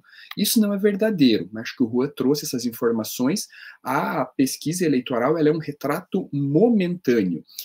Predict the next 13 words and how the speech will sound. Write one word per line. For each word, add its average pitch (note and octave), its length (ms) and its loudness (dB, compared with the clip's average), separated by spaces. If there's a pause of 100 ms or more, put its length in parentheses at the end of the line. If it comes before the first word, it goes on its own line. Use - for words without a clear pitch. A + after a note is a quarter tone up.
(100)
e C3 120 4
ela G3 100 2
é C#4 60 2
um C4 40 2
retrato G#3 520 -2
momentâneo D#3+ 600 2
mais G#3 460 4
instável F3 560 -2
do F3+ 100 -6
que F3+ 120 -6
a E3+ 40 -4
gente E3 260 -4
imagina. E3 540 0